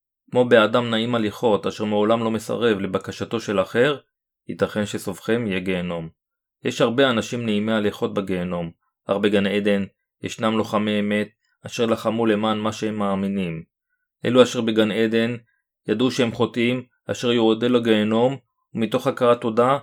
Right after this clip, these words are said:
האמינו שחטאיהם נשטפו באמצעות טבילתו ודמו של יהושע. אומרים שבגן עדן יש ערימה של אוזניים ופיות, כיוון שהרבה אנשים האמינו בגאולת יהושע רק באמצעות אוזנם ופיותיהם.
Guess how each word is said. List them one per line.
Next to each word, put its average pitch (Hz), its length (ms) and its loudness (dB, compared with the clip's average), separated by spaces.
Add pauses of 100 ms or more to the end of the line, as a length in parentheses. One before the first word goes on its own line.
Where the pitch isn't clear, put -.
(340)
האמינו 123 340 0
שחטאיהם 123 540 -2
נשטפו 117 340 -4
באמצעות 113 440 0
טבילתו 113 420 0
ודמו 107 300 0
של 107 160 -6
יהושע. 98 480 0 (960)
אומרים 117 420 2 (140)
שבגן 113 420 2
עדן 123 320 -2
יש 123 140 -2
ערימה 120 300 -2
של 120 160 -4
אוזניים 117 400 -2
ופיות, 110 520 0 (300)
כיוון 120 240 0
שהרבה 123 360 2
אנשים 120 360 -4
האמינו 113 420 -2
בגאולת 107 460 2
יהושע 117 320 0
רק 120 200 2
באמצעות 117 540 0
אוזנם 110 360 -2
ופיותיהם. 101 760 -2